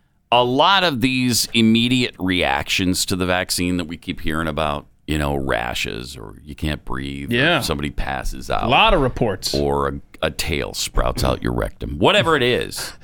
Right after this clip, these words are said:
Speaker 1: you know.
Speaker 2: <laughs> That
Speaker 1: You
Speaker 2: would be kinda cool.
Speaker 1: The C D C has figured that out now. It's just, it's just that you have anxiety. Those are all anxiety related.
Speaker 2: I'm sorry?
Speaker 1: Yeah, it's not the, it's not the vaccine doing it. The vaccine's not doing anything like that to you.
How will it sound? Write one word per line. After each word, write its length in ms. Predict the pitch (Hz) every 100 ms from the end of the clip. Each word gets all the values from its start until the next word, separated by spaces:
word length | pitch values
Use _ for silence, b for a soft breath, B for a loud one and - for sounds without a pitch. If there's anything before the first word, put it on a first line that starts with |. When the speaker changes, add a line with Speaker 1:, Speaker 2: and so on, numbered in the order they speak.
| -
Speaker 1:
you 80 |
know. 320 | 101 82 87 98
Speaker 2:
<laughs> 40 | - -
That 520 | 127 143 - 160 - -
Speaker 1:
You 140 | 156 165
Speaker 2:
would 140 | 214
be 100 | 233 208
kinda 200 | 185 139
cool. 380 | - 127 82 - -
Speaker 1:
The 100 | 170
C 240 | - 147
D 160 | 202 170
C 460 | - 147 110 73 58
has 260 | - 95
figured 320 | - 113 90
that 160 | 90 85
out 220 | 87 87
now. 300 | 95 92 92 -
It's 220 | 120 113
just, 480 | - 196 175 - - -
it's 240 | 131 - 98
just 460 | 87 104 131 -
that 140 | 120 104
you 120 | 95
have 240 | 82 69 -
anxiety. 840 | 67 67 71 67 57 53 50 50 -
Those 220 | 127 151
are 100 | 170
all 400 | 147 160 165 165 B B B -
anxiety 1000 | 156 160 131 95 123 185 165 135 110 92
related. 720 | 85 90 95 87 67 55 50 -
Speaker 2:
I'm 160 | 151
sorry? 440 | - 151 165 381 -
Speaker 1:
Yeah, 220 | 135 143
it's 120 | 120
not 200 | 320 403
the, 300 | 165 123 92 92 -
it's 120 | -
not 140 | 359
the 60 | 339
vaccine 500 | 151 - 208 294 190
doing 240 | 151 240
it. 160 | 381 -
The 60 | -
vaccine's 420 | 453 - 320 170
not 200 | 175 123
doing 200 | 139 131
anything 460 | 151 285 - 294
like 220 | 151 113 -
that 200 | 78 -
to 100 | 82
you. 240 | 64 -